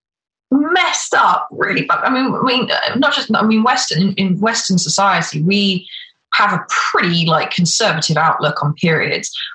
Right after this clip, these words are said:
But then when you look at the rest of the world, I mean, there's isolation huts for women who are on their periods. They're not allowed to interact with people on their period. Um, that's how shameful and dirty it's considered to be. And I think a lot of it's to do with,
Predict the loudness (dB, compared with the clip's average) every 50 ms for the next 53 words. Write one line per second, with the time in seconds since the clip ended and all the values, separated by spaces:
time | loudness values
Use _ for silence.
0 | -10 _ -4 -4 -2 0 0 0 0 0 0 0 0 0 0 -2 -2 0 0 0
1 | 0 -2 -2 -4 -4 -2 0 0 0 0 0 0 0 -2 -4 -2 -2 0 0 0
2 | 0 0 0 0 0 -2 -2 0 2 2 4 4 4 2 2 0 0 0 0 0
3 | 0 -2 -2 0 0 0 0 0 0 -2 -2 -2 -2 -2 -2 -2 -2 -4 -4 -6
4 | -4 -2 -2 0 0 2 2 0 0 0 0 0 0 0 0 0 0 0 2 2
5 | 2 2 0 -2 -4 -4 -2 -2 0 0 0 0 0 -2 -2 -4 -2 0 0 2
6 | 2 2 2 2 0 0 -2 -4 -4 0 0 2 2 0 0 0 0 2 2 0
7 | -2 -4 -6 -6 -6 -6 -6 -4 -4 -4 -4 -2 -2 -2 -2 -2 -2 -4 -6 -8
8 | -10 -10 -10 -12 -12 -6 -2 0 0 2 2 0 -2 -2 -2 0 0 0 -2 -2
9 | -4 -4 -4 -6 -8 -10 -12 -18 -20 -20 _ _ _ _ _ -2 2 2 4 4
10 | 4 2 0 -2 -4 _ _ _ -2 0 0 0 -2 -2 0 0 0 2 0 0
11 | 0 0 0 0 2 2 0 0 -2 -2 -2 -2 0 2 2 2 2 2 2 2
12 | 2 2 2 0 -2 -2 0 0 0 -2 -2 -2 -2 -4 -2 0 0 0 2 2
13 | 0 -2 -2 -2 -2 -2 0 0 0 0 -2 -2 -2 0 0 0 0 0 0 0
14 | 2 2 2 2 2 2 2 2 2 0 0 -2 -2 -2 -2 -2 -2 0 0 0
15 | 2 2 0 0